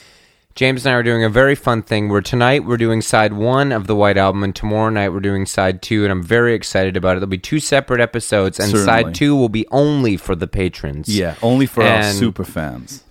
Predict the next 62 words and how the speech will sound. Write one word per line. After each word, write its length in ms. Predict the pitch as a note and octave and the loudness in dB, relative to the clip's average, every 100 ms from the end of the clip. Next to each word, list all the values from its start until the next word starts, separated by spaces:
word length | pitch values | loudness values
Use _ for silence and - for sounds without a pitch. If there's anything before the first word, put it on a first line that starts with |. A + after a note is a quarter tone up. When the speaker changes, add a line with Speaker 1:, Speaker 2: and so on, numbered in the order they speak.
| _ | _
Speaker 1:
I 140 | A#2+ C#3 | 2 4
will 160 | C#3+ | 2
not 260 | C3+ B2+ G#2 | 2 2 0
be 140 | A2 | -2
discussing 640 | F#2+ A2 - A#2+ - G#2+ G2 | -2 -2 0 0 0 -2 0
a 100 | F#2 | 0
word 520 | F#2 B2 C3 E2 D#2+ - | 2 4 4 2 -6 -10
of 80 | F#2 | -4
Speaker 2:
That 60 | G2+ | 0
Speaker 1:
side 140 | G#2 F#2 | 2 2
Speaker 2:
you 60 | |
won't, 260 | G2+ A#2+ G#2+ | 2 2 2
Speaker 1:
two 60 | G#2+ | 2
Speaker 2:
you 60 | |
won't 180 | G#2 A2+ | 2 2
Speaker 1:
tonight. 200 | A2+ G#2+ | 0 -2
Speaker 2:
get 100 | G2 | -6
a, 20 | F2+ | -6
you 80 | |
won't 160 | G2 G#2+ | -2 0
get 120 | G2+ | 0
anything 320 | G2+ A2 G#2 G#2 | 0 -2 -4 -2
out 140 | G#2+ | 0
Speaker 1:
You 40 | G2+ | 2
Speaker 2:
of 40 | |
Speaker 1:
won't 140 | C3+ A#2+ | 2 2
Speaker 2:
me. 60 | |
Speaker 1:
hear 200 | A#2 G#2 | 2 0
it. 120 | - - _ | -2 -8 _
Aside 440 | - B2 - D3+ D3 | -2 0 4 4 2
from 140 | D#3 | 0
this 180 | B2+ - | 0 -2
one 340 | G#2+ B2+ F3 | 2 2 2
thing, 320 | G3+ E3 E3 - | 0 0 -2 -2
and 140 | A#2+ | 0
then 100 | A#2+ | 2
I'm 100 | B2 | 2
gonna 160 | B2+ A#2+ | 0 -2
stop, 400 | - A2 F#2+ - - _ | 0 2 2 0 -14 _
which 240 | A2+ - | -4 -2
is 160 | B2+ G#2 | -2 2
that 160 | A#2 | 2
when 140 | G2+ A2+ | 2 2
I 160 | B2+ | 2
used 240 | D#3+ F3+ - | 2 0 -2
to 60 | |
D 200 | A#2+ A2 | -2 -2
J, 320 | F#2+ G2+ G2 - | 0 2 2 2
I 200 | G#2+ B2+ | 2 2
found 400 | - - A2 A2 | 2 0 0 0
that 160 | F#2 D#2+ | -2 0
birthday 720 | A2 C3+ - - F2+ C#2+ E2+ - _ _ _ - | 2 4 2 -2 -4 -4 -12 -16 _ _ _ -6
Speaker 2:
Yeah. 320 | G#2+ F2+ - | -2 -2 -2
Speaker 1:
would 200 | A2 B2+ | 2 4
actually 440 | B2 A2+ - B2 A2 | 4 2 -2 -2 0
rule 420 | F#2+ A2+ G2+ F2+ | 2 2 2 0
somehow 540 | - - B2 A#2 A2+ | -2 0 2 2 2
Speaker 2:
Yeah. 60 | F#2+ | 2
Speaker 1:
on 100 | G2 | 0
the 80 | G#2 | 0
dance 300 | G2+ F#2+ F2+ | 0 -2 -4
floor, 320 | - D#2 E2 | -6 -8 -8